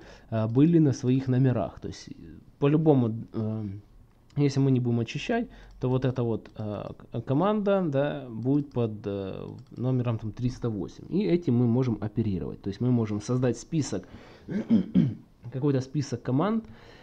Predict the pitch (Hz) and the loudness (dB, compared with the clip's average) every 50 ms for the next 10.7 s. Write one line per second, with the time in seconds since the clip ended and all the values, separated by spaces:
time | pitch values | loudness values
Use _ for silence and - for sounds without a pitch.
0 | - - - - - - _ _ _ - - _ _ _ - 220 226 220 - - | -20 -20 -20 -20 -20 -20 _ _ _ -20 -20 _ _ _ 6 6 6 6 6 4
1 | - 214 208 202 196 196 - 185 - 185 165 143 160 - - - - 185 170 170 | 6 8 8 8 6 4 0 -2 -2 -4 -4 -4 -6 -6 -8 -6 -2 2 4 6
2 | 165 160 156 156 151 151 151 151 147 147 143 143 147 147 151 147 139 - - - | 6 6 6 4 4 2 0 0 0 0 0 2 2 4 4 2 0 -2 -10 -14
3 | - 143 127 123 123 123 127 147 139 143 160 156 147 139 131 131 123 - 139 139 | -10 -6 -4 -4 -2 0 0 0 0 2 2 4 4 4 2 0 -2 -4 -2 0
4 | 147 165 170 185 208 226 233 226 226 220 202 165 151 147 143 127 135 - - 135 | 0 0 0 2 2 2 4 4 4 2 0 0 0 0 0 0 -2 -4 -2 -2
5 | 120 117 117 - - 120 - 131 120 123 - - - 214 226 240 226 - - - | -2 -2 -4 -8 -10 -6 -4 -4 -4 -4 -6 -4 -2 0 0 0 -2 -4 -8 -8
6 | - - - - - - _ _ _ _ - - - - - - _ _ - - | -14 -18 -18 -18 -20 -20 _ _ _ _ -20 -20 -20 -20 -20 -20 _ _ -12 -8
7 | 190 269 269 247 226 165 147 147 160 165 151 135 135 143 143 127 120 123 120 123 | -8 -4 0 2 2 4 4 6 6 6 6 6 6 6 6 4 2 0 -4 -4
8 | - - 117 117 123 127 127 123 117 113 110 104 98 - - - - 117 117 117 | -2 -2 0 2 2 4 2 2 2 2 0 -2 -2 -6 -8 -6 -2 0 2 2
9 | 117 110 101 85 117 120 110 110 110 - - 104 104 104 - 120 120 110 - - | 2 0 -2 -4 -6 -8 -8 -10 -10 -8 -6 -6 -6 -4 -2 -2 -2 -2 -2 -2
10 | 120 113 117 117 117 113 110 110 113 107 90 73 69 - | -2 0 2 2 2 2 2 2 2 0 -2 -6 -8 -14